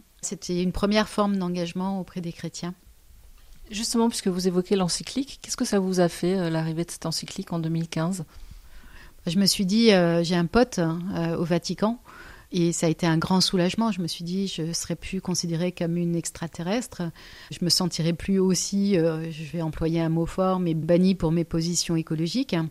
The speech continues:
Speaker 1: Et donc une forme de réconciliation, et puis un grand espoir, un énorme espoir que, euh, bah, si le pape l'a dit, bah, c'est que tout le monde va le faire en fait, tout le monde va comprendre. Bon, ça prend plus de temps que ça,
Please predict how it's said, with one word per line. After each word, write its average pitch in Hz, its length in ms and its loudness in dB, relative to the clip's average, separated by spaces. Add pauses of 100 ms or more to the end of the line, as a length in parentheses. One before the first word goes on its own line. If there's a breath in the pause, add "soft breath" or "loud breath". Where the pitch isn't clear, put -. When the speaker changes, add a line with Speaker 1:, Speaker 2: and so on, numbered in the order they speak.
(580 loud breath)
Speaker 1:
Et 175 180 4
donc 185 220 2
une 202 100 6
forme 208 220 6
de 214 40 8
réconciliation, 208 1040 4
et 175 140 2
puis 190 400 0
un 170 140 4
grand 180 280 0
espoir, 226 380 4
un 185 140 2
énorme 226 440 4
espoir 240 540 2
que, - 120 -2
euh, 180 380 4 (400 loud breath)
bah, 165 80 -2
si - 160 4
le 190 80 4
pape 196 260 2
l'a 160 140 2
dit, 214 220 2
bah, 175 140 4
c'est 170 120 0
que - 80 -12
tout - 140 -4
le 170 60 4
monde 170 180 2
va 190 80 2
le 220 60 2
faire 277 260 0
en 190 60 -2
fait, 196 280 -2 (120)
tout - 100 -6
le 190 60 0
monde 190 120 0
va 180 120 -2
comprendre. 214 500 -2 (460 loud breath)
Bon, 160 80 -4
ça 170 160 2
prend - 180 -2
plus 208 200 -2
de 208 80 4
temps 202 200 -2
que 196 100 -8
ça, 170 280 -4